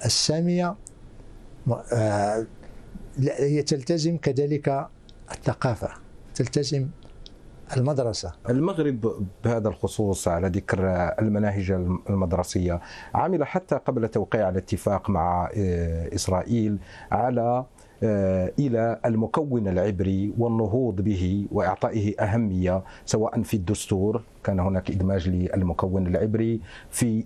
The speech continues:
Speaker 2: إدماجه في المناهج الدراسية، وأيضًا طال، آه، آه، كذلك المجال الثقافي والمجال الفني. ما الذي دفع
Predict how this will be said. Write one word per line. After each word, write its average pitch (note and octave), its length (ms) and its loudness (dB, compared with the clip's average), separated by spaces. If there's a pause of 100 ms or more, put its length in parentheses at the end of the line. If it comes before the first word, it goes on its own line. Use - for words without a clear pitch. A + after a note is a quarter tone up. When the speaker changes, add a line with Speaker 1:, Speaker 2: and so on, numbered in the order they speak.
Speaker 2:
إدماجه A2 540 2
في A2 320 -2
المناهج G2 580 2 (100)
الدراسية، A2 880 0 (420)
وأيضًا D#3 600 0 (480)
طال، D3 180 2
آه، B2 380 0 (100)
آه، A#2 300 2
كذلك B2 460 0
المجال A2+ 340 2
الثقافي A#2 800 0
والمجال A2 540 2
الفني. F#2 480 0 (880)
ما E3 120 4
الذي D3 340 2
دفع G2+ 580 2